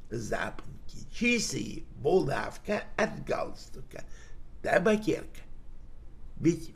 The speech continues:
все это вещи вашего мужа, не так ли?» «Да, э, все, кроме моего кольца, мистер Холмс». «Совершенно верно. Больше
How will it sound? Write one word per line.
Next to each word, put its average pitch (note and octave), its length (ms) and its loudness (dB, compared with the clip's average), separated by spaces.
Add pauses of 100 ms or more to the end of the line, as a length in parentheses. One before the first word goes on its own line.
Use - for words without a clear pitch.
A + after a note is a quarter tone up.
все D3 460 0 (200)
это - 460 2 (640)
вещи - 840 4 (360)
вашего A3+ 640 0
мужа, A3 640 -2 (180)
не G#3 220 4
так - 340 -10
ли?» - 200 -6 (600)
«Да, F#3+ 380 0 (200)
э, B3 260 2 (140)
все, - 460 4 (560)
кроме C#4 680 4 (220)
моего C4+ 400 0
кольца, C4 560 -2
мистер A2 440 0
Холмс». - 680 -2 (760)
«Совершенно B3 960 2
верно. - 500 -2 (760)
Больше - 680 6